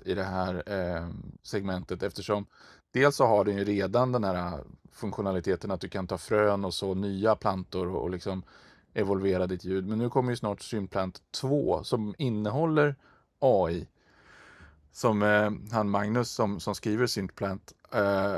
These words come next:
har tränat. Så att den, den har ju en hyfsat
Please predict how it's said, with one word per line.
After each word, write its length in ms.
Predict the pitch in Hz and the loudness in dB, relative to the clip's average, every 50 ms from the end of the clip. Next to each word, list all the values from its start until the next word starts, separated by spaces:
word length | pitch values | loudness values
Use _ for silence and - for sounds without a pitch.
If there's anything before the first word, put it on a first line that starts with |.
| 69 - | -4 -6
har 220 | - - 123 123 107 | -6 -2 0 0 2
tränat. 760 | - - 135 131 120 110 104 107 131 151 139 120 - - - - | 4 6 6 6 6 4 2 2 2 2 0 0 -2 -10 -16 -12
Så 140 | - - 127 | -2 0 0
att 200 | 113 - - - - - _ _ - | 0 0 -4 -16 -20 -20 _ _ -18
den, 460 | - - 107 123 123 139 143 139 - - - _ _ _ _ _ _ _ | -10 -2 0 2 2 2 0 -2 -4 -8 -14 _ _ _ _ _ _ _
den 220 | - 131 135 143 139 | -2 2 2 4 6
har 180 | 151 160 180 | 6 6 6
ju 60 | 190 | 6
en 80 | 160 147 | 4 4
hyfsat 480 | - 135 143 - - - - 165 - | 2 2 2 0 0 2 2 2 2